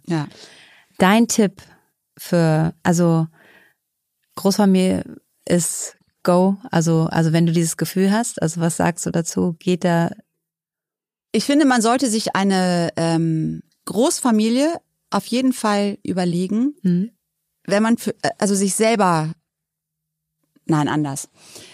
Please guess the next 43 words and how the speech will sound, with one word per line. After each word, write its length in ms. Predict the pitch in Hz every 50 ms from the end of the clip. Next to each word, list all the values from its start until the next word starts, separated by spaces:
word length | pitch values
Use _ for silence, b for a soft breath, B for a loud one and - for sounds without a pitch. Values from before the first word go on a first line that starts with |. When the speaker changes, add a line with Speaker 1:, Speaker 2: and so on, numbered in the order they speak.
| B B
Speaker 1:
Man 100 | 208 202
sollte 200 | 240 277 277 294
sich 180 | 226 240 202 -
sehr 200 | 202 247 269 247
gut 160 | 247 247 185
überlegen, 420 | 202 196 196 180 175 165 - - -
ob 120 | - -
man 100 | 156 -
eine 120 | - 156
Großfamilie 580 | - 156 165 165 - 170 160 156 151 156 151 151
haben 220 | 156 156 160 156
möchte 260 | 147 147 156 - - 143
und 100 | 156 156
sich 120 | 170 -
das 200 | - 160 - -
zutraut, 540 | - - 147 - - - 160 151 165 185 - -
wenn 120 | 175 180
man 300 | 180 175 170 175 175 170
sich 180 | 160 180 180 -
vielleicht 260 | - 170 170 - -
selber 280 | - 170 175 170 165 160
schon 240 | - - 156 151 147
auf 140 | - -
dem 260 | - 147 151 147 139 147
Weg 320 | 165 170 175 - - - - -
mit 180 | 151 - -
ein 200 | 147 160 160 165
oder 120 | 123 147 151
zwei 220 | - - 160 151 -
Kindern 360 | - 170 165 156 147 151 151
fast 280 | - - 160 151 - -
ver-, 160 | 151 143 147 -
also 180 | - 147 156
verloren 680 | 151 - 151 147 156 - - 170 165 185 196 185 175 170
hat 120 | 160 -
oder 140 | 139 151 156
verliert. 360 | - 160 143 147 170 202 185
Speaker 2:
Mhm. 200 | 180 170 180 226 B B B B B B B
Speaker 1:
Weil 160 | B 175 175 180
ich 100 | - -
glaube, 300 | 196 196 208 202 202 190
dass, 360 | 185 180 175 - - - - -
ähm, 580 | - 165 165 165 165 165 165 165 165 165 160